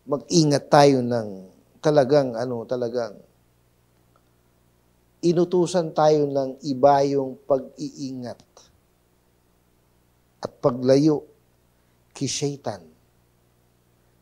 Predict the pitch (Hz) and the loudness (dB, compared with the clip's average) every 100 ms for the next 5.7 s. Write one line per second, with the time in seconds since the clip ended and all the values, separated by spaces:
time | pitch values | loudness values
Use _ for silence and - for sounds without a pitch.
0 | - 151 143 151 139 135 - 139 143 139 | -6 -6 -2 -2 -2 -12 -6 -2 0 0
1 | 127 117 127 117 113 117 139 135 120 110 | -2 -2 -6 -6 -10 -8 -8 -8 -10 -12
2 | 104 98 123 123 - _ _ _ _ _ | -16 -12 -10 -10 -12 _ _ _ _ _
3 | _ _ _ _ _ _ _ _ _ _ | _ _ _ _ _ _ _ _ _ _
4 | _ - - - 139 131 131 127 117 110 | _ -14 -8 -2 -2 -2 -6 -6 -8 -8
5 | 113 117 143 180 208 233 | -10 2 8 8 8 6